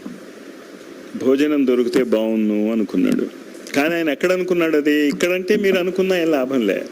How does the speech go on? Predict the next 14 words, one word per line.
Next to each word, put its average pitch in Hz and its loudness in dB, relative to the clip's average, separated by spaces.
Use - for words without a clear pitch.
నేను 143 4
మాట్లాడటం 160 0
ఆపితేనే 139 0
మీకు 139 2
భోజనం. 98 0
కానీ 160 0
అక్కడ 196 0
ఎక్కడ 180 2
కూర్చున్నాడు? 180 0
భోజనం 175 0
వచ్చేసింది. 123 -2
మంచి 202 -2
భోజనం 147 -2
కావాలన్నాడు. 117 -6